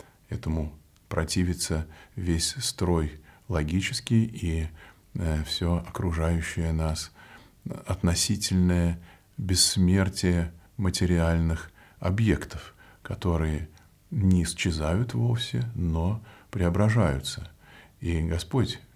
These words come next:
э, говорит нам через апостола Павла: «Все мы не умрём,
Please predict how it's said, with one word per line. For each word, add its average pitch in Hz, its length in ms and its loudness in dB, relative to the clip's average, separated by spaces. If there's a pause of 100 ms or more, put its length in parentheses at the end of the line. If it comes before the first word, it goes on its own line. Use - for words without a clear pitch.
(100)
э, 95 260 -4
говорит 85 420 -2
нам 92 220 0
через 82 320 -6
апостола - 560 -8
Павла: 117 560 -2 (300)
«Все - 340 0
мы 92 260 6
не 90 440 4 (560)
умрём, 107 680 2